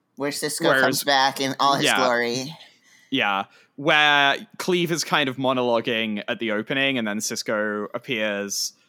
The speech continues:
Speaker 2: We get a smash cut back to the Bedouins rescuing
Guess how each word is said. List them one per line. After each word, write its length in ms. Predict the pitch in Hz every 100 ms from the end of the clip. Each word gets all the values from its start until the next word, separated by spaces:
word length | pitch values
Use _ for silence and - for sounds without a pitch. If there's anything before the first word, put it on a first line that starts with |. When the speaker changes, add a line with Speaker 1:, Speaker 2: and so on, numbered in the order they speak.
| -
Speaker 2:
We 100 | 120
get 220 | 127 113
a 40 | -
smash 360 | - 127 123
cut 380 | - 131 - _
back 340 | 117 - - -
to 520 | 127 107 107 101 98
the 80 | 101
Bedouins 760 | 123 120 110 98 98 - -
rescuing 800 | 120 113 - 107 101 95 92 98